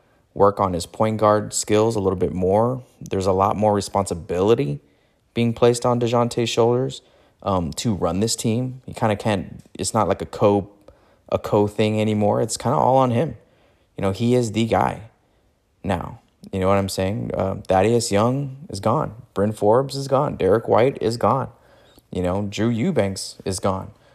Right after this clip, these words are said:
You know, so there, there's a lot of leadership that, that he brings to the table naturally. Well, now it's, it's, it's gonna have to convert into wins and getting your teammates better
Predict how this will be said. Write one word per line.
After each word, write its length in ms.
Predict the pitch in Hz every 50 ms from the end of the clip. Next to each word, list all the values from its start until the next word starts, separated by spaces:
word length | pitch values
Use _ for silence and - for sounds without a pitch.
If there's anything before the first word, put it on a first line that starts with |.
| _ _ _ _ _ _
You 80 | - 95
know, 180 | 92 90 95 104
so 560 | 104 - - 104 98 98 95 92 90 - - - - - _ _ _ _ _ _ _ -
there, 380 | - - - - 101 123 151
there's 280 | - 113 120 131 143 147
a 80 | 175
lot 180 | 170 156 156 165
of 140 | 156 147 117
leadership 760 | 113 131 160 160 143 - - 110 104 98 95 - - - - _ -
that, 500 | - 101 95 95 92 92 87 - - - _ _ _ _ _ _ _ _ _ _ _ _ _ _ _ _ _ _ _ -
that 160 | - 95 98
he 120 | - - 120
brings 320 | 113 110 110 113 120 117
to 100 | - -
the 120 | 120 95
table 420 | 87 - - 104 107 113 120 107 98
naturally. 840 | 92 101 87 82 85 101 - - 147 147 147 151 156 165 165 160 151 -
Well, 140 | - 95 95
now 300 | 98 107 135 156 156 147
it's, 180 | - - -
it's, 400 | - 80 104 95 - - 101 98 - -
it's 140 | 95 - -
gonna 180 | - 123 120
have 160 | 113 123 120
to 100 | - -
convert 640 | 110 - - 110 98 87 80 95 101 110 110 - -
into 560 | 95 95 92 - - 101 92 90 85 82 80 -
wins 500 | - 95 95 113 120 104 95 90 90 -
and 200 | 95 92 90 90
getting 240 | - 98 98 104 107
your 100 | 95 87
teammates 560 | - - - 123 117 107 104 101 85 78 -
better 520 | - 87 82 90 92 107 117 101 95 92